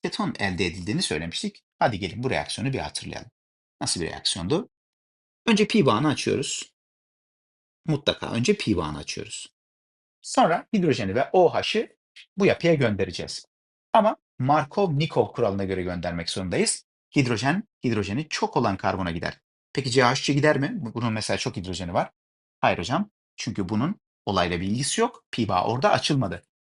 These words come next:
Bakın pi bağı açılan bu karbonda hidrojen yok ama burada bir tane hidrojen var hemen sağında. O yüzden sağ taraftaki karbona hidrojen göndereceğiz.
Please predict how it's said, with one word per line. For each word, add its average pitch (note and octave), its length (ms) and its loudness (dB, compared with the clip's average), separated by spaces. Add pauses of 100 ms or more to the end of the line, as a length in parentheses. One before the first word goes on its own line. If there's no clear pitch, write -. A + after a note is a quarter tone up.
Bakın C3+ 200 2
pi E3+ 280 0
bağı A#2+ 160 4
açılan A#2+ 440 -2
bu - 80 -8
karbonda G2+ 640 0
hidrojen G2+ 400 0
yok - 340 -2
ama G3 240 -2
burada F3 320 0 (340)
bir A#2+ 160 2
tane D#2+ 220 -4
hidrojen E2 440 -4
var - 240 -4
hemen E2+ 200 -2
sağında. E2 520 -2 (320)
O C#3 100 6
yüzden D3 340 2 (1500)
sağ - 260 4
taraftaki C#3+ 560 -2 (420)
karbona A2+ 420 2
hidrojen G2 420 -2
göndereceğiz. D#2 600 -8